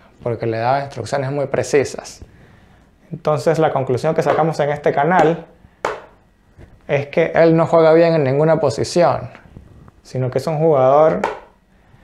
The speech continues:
que requiere un seguimiento muy particular, y eso explicaría lo que ha pasado quizás en otros clubes. Lo que sí nos parece muy mal,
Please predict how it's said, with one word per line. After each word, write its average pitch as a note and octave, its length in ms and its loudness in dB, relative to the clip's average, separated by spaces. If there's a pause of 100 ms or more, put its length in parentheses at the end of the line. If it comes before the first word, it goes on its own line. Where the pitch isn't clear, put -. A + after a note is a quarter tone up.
(220)
que C3 140 0
requiere D#3 920 2 (340)
un D3+ 280 0
seguimiento D3 680 0
muy D#3+ 140 2
particular, C#3 960 2
y C3 60 -4
eso B2 140 -2
explicaría D3+ 920 2 (800)
lo A2+ 140 -2
que B2 100 -4
ha A#2+ 60 -2
pasado C#3 420 0
quizás D3 580 -2 (1000)
en A#2+ 200 -4
otros B2 300 -4 (100)
clubes. - 640 2 (840)
Lo C3 180 -2
que B2+ 120 -2
sí F3 480 2
nos C#3 180 -4
parece C#3 380 0
muy D3+ 420 2
mal, D#3+ 540 2